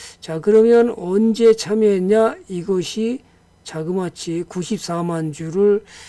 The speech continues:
예, 이미, 예, 제삼자 배정으로 참여한 것이, 유상자 참여한 것이 발표한 것이 벌써 시-, 저, 추가 상장이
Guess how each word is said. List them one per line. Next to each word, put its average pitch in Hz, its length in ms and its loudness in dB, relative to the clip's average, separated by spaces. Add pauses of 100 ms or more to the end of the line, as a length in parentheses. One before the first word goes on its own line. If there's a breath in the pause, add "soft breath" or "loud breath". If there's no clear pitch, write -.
(260 loud breath)
예, 170 100 -6
이미, 180 640 -2 (500)
예, 143 400 -10 (140)
제삼자 185 540 -4
배정으로 175 400 -6
참여한 185 580 -4
것이, 151 280 -8
유상자 160 440 -6
참여한 156 400 -6
것이 208 320 -6 (320 loud breath)
발표한 220 540 2
것이 175 240 -6
벌써 170 400 -8 (340 loud breath)
시-, - 480 -6
저, 190 240 -6 (480)
추가 220 340 0
상장이 185 840 -2